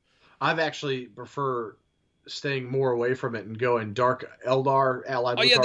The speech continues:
Speaker 2: yeah,
Speaker 1: Harlequins
Speaker 2: that's, but
Speaker 1: myself,
Speaker 2: that's,
Speaker 1: but
Speaker 2: that's the
Speaker 1: if I
Speaker 2: easy
Speaker 1: had
Speaker 2: answer.
Speaker 1: to, I haven't thought about it enough. I may butcher this question.
Speaker 2: That's,
Speaker 1: Um,
Speaker 2: that's okay. No, nobody, uh, nobody ju-, like, I, I think everybody can agree that, like, Drukhari,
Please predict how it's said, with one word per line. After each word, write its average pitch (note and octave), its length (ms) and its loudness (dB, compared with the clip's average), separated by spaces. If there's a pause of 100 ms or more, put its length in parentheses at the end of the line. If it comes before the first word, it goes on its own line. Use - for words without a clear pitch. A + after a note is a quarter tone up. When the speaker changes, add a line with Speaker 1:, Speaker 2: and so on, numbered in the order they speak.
(140)
Speaker 2:
yeah, A#3+ 120 6
Speaker 1:
Harlequins - 20 -2
Speaker 2:
that's, A3+ 220 2
but - 100 -8
Speaker 1:
myself, G3 140 0
Speaker 2:
that's, G3+ 260 0
Speaker 1:
but D3 80 -14
Speaker 2:
that's E3+ 200 -4
the E3+ 60 0
Speaker 1:
if D#3+ 80 2
I D#3 120 4
Speaker 2:
easy D3 80 -2
Speaker 1:
had F3 240 0
Speaker 2:
answer. F#3 180 2
Speaker 1:
to, - 80 -6
I D3+ 80 2
haven't D#3+ 340 -2
thought D3+ 160 -4
about C3 220 -8
it A#2 100 -10
enough. A#2 180 -10
I A2+ 100 -10
may B2+ 160 -6
butcher B2 400 -8
this F#2 240 -10
question. F#2+ 420 -8 (380)
Speaker 2:
That's, G#2 400 -2
Speaker 1:
Um, E2 60 -10
Speaker 2:
that's - 180 -8
okay. E3+ 320 -6
No, B3 160 -6
nobody, A3+ 500 0
uh, F3 80 0
nobody G3 220 -6
ju-, F3 280 -4
like, G#3 220 -2 (320)
I, A3 120 2 (200)
I G#3 80 0
think C4+ 380 -4
everybody A#3+ 400 0
can A3 160 -6
agree F#3+ 500 -4 (120)
that, D#3 220 -4
like, D#3 260 -6 (100)
Drukhari, G#3+ 580 0